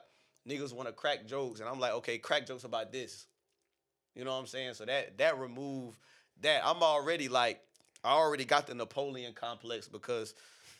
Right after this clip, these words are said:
like, I'm five eight now, but in ninth grade, I'm, like,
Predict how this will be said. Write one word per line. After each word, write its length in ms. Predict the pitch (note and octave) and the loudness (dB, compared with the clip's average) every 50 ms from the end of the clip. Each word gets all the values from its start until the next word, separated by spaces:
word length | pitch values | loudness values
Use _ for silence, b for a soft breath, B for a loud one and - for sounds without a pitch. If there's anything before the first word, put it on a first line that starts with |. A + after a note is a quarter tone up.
| B B | B B
like, 140 | - A2 A2 - | -6 0 2 2
I'm 100 | E3+ D3 | 0 0
five 440 | - - - C3 C#3+ C#3+ C3+ A#2+ - - | -2 2 4 6 6 6 4 4 0 -2
eight 280 | A#2+ D3 D3 B2+ - G#2 | -2 -2 -2 -2 -6 -4
now, 380 | A#2 B2+ D3 D3 C#3+ C3 A#2+ G#2+ | 0 2 2 2 2 0 -2 -2
but 240 | G#2 A#2 A2 F#2+ b b b b b b b b _ _ _ | -4 -4 -4 -4 b b b b b b b b _ _ _
in 180 | - - B2 A2+ | -8 -4 -2 4
ninth 280 | G#2 B2+ D#3+ D#3+ B2+ G#2+ | 6 6 6 4 2 -2
grade, 380 | G2+ A#2+ D3 F3+ F3+ D#3+ D3+ C3 | 0 2 4 4 6 4 4 4
I'm, 180 | C#3+ D3+ C#3+ | 2 2 2
like, 280 | B2+ B2 A2+ G2+ F2 | 2 2 2 2 -2